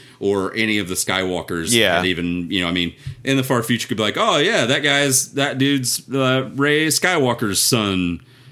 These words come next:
Speaker 1: or some shit like that, you know, and then it could be like, "Oh, blah, blah, blah," you know, and do, like, a subtle nod and be kinda cool, but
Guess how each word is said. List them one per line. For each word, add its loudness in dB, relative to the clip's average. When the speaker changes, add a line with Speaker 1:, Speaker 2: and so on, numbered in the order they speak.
Speaker 1:
or -2
some 2
shit 0
like -2
that, 0
you 0
know, 0
and 0
then 0
it -2
could -4
be 0
like, 0
"Oh, -2
blah, -6
blah, -2
blah," 0
you 2
know, 0
and 0
do, 0
like, -2
a -4
subtle -2
nod 0
and -2
be 0
kinda -2
cool, 0
but -2